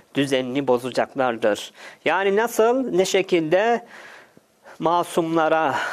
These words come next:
mazlumlara, ihtiyarlara, güçsüzlere ne yapacaklardır? Onların hak ve hukuklarına riayet etmeyeceklerdir. Toplumun gidişatını, nizamatını, nizamını bozacaklardır.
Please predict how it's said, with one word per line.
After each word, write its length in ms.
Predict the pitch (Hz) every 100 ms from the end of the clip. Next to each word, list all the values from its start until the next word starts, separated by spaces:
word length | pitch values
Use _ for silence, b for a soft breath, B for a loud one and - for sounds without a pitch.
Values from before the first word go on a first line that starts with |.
| B B
mazlumlara, 1120 | 143 151 143 147 151 151 143 143 147 135 117 123 B -
ihtiyarlara, 1080 | 151 143 - - 147 147 139 139 147 151 120 - B B B
güçsüzlere 960 | - 170 - 151 143 139 143 160 190 190 190 B B -
ne 80 | 147
yapacaklardır? 1200 | 151 131 135 123 - 123 120 127 160 175 - - b b b b
Onların 460 | - 143 135 131 139
hak 460 | 123 - 135 - -
ve 80 |
hukuklarına 840 | 120 131 120 117 - 123 117 127 127
riayet 500 | 127 120 117 104 -
etmeyeceklerdir. 1300 | 196 226 - 156 139 131 120 131 120 123 147 160 - B B B
Toplumun 680 | - 147 127 127 127 147 139
gidişatını, 1000 | 127 120 - 123 117 - 131 127 147 156 B B -
nizamatını, 960 | 127 127 135 120 120 117 - 127 139
nizamını 580 | 139 117 127 117 117 139
bozacaklardır. 920 | 117 117 113 113 - 117 107 - 101